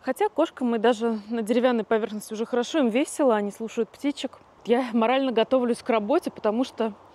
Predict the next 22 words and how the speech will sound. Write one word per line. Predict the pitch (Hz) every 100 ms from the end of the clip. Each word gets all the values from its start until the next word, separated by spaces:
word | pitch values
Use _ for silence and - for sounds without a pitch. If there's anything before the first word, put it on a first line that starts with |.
| - - - - - -
это | 214 -
очень | 208 214 220 226
энергозатратно, | 214 180 208 220 269 294 349 254 208
и | - 220 220 220 226 202 - 214
если | 240 226
бы | 202
я | 226 226
знала | 254 226
конкретно, | 214 220 359 -
что | 302 247
делать, | 185 202 180 180
а |
я | 180
не | 202 254
знаю | 480 359
конкретно, | 262 208 190 196
что | -
делать, | 180 185 175 - - - - - - - - - - - - -
поэтому | 185 202
ещё | 220 226
и | 220 226
мозгозатратно. | 220 214 196 185 185 180 - 196